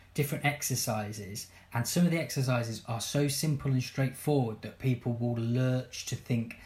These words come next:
that they can't work, when so many people who embed this in what they do day in, day out will find that it's incredibly helpful and useful. But the key to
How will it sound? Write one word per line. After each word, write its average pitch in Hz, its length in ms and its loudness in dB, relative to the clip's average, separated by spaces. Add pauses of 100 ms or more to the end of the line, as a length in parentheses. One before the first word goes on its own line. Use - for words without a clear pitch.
(220)
that 123 140 -4
they 120 120 0
can't 120 460 0
work, 110 600 -2 (320)
when 117 460 2 (220)
so 143 440 4
many 135 240 6
people 120 400 0
who 107 280 -2
embed 117 420 -2
this - 220 -4
in 110 140 0
what 117 180 -6
they 107 140 -2
do 120 320 2
day 107 260 -4
in, 107 140 -2
day 107 180 -6
out 107 260 -8 (200)
will 113 80 -6
find 113 360 -4
that 107 80 -6
it's 107 220 -8
incredibly 110 500 -8
helpful 104 540 -10 (360)
and 113 180 -2
useful. 117 440 0 (360)
But - 260 0 (180)
the 147 60 0
key 226 340 4
to 170 380 2